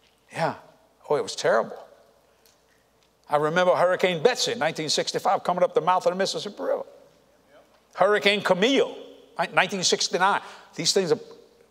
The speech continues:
em-, emblazoned in my mind when it hit, uh, uh, Biloxi and,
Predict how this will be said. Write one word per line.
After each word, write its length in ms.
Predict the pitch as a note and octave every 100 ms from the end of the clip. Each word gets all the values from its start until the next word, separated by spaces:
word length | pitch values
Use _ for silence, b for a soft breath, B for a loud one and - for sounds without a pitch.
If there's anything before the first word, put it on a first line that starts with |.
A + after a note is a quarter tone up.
| _ _ _ _ -
em-, 180 | C#3 C3 C#3+ C#3+
emblazoned 520 | E3 D3+ F#3 G3+ E3 D#3
in 120 | C#3+
my 120 | C3+
mind 480 | B2+ G#3+ D4 C3 - - _ b b b b -
when 120 | C#3+
it 100 | B2+
hit, 360 | G3+ G3+ - C#3+
uh, 260 | C3+ C#3+ - -
uh, 100 | B2+
Biloxi 520 | A2 A3+ A#3 - C3+
and, 180 | A2